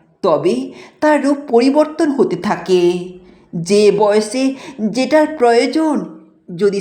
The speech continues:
সেই বয়সেই না পাওয়া যায়, তবে সেই কাঙ্ক্ষিত জিনিসের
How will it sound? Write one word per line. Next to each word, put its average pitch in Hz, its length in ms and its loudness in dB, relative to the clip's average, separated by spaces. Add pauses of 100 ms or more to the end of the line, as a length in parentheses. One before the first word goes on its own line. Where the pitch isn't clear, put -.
সেই 214 360 0
বয়সেই 226 520 2 (360)
না 226 200 0 (240)
পাওয়া 175 280 0 (100)
যায়, 190 360 -4 (400)
তবে 170 320 -2 (480)
সেই 320 300 0
কাঙ্ক্ষিত 240 500 -4 (100)
জিনিসের 240 500 -2